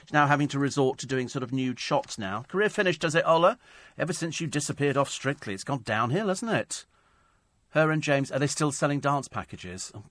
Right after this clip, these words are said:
God, I say. This picture here, though, she's so airbrushed, she looks a bit, something the matter with her face. She looks a bit odd. Doesn't quite look right. Uh,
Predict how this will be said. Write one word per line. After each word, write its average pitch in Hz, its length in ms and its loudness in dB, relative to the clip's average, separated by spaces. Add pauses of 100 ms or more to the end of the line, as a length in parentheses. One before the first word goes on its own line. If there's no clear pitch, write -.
God, 101 220 -8
I 104 60 -10
say. 107 100 -14 (220)
This 262 120 -2
picture 165 340 -4
here, 175 240 2
though, 92 300 -6 (400)
she's - 200 -4
so 214 360 2
airbrushed, 170 400 -2
she - 160 -4
looks 156 240 -4
a 151 40 -2
bit, 139 200 -2 (420)
something 147 200 -4
the 127 80 -2
matter 117 160 -4
with 117 80 -6
her 127 80 2
face. - 640 -6 (340)
She - 80 -12
looks 160 120 -8
a 143 60 -10
bit 135 140 -2
odd. 160 360 -4 (220)
Doesn't - 220 -14
quite 135 240 -4
look 131 160 -4
right. 139 420 -8 (500)
Uh, 160 340 2